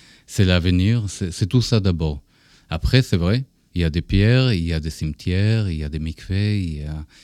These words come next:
il y a tous les, les musées, il y a les, les objets et tout ça.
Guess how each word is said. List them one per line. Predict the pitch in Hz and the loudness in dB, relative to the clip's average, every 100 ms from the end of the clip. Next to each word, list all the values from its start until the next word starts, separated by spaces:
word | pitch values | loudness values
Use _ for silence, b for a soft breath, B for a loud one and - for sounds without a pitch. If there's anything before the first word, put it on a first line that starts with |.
| b b | b b
il | 85 | -4
y | |
a | 85 | -2
tous | - 98 | 0 0
les, | 85 76 73 | 0 0 -4
les | 71 82 | -4 0
musées, | 98 90 98 110 107 | 0 2 2 2 2
il | 82 | 0
y | |
a | 78 | -4
les, | 76 73 71 | -6 -8 -8
les | 71 82 92 | -6 -2 2
objets | 107 95 92 98 117 - 90 82 | 2 2 0 0 0 -2 -4 -4
et | 80 - | -6 -6
tout | 107 | -6
ça. | - 139 | -4 -4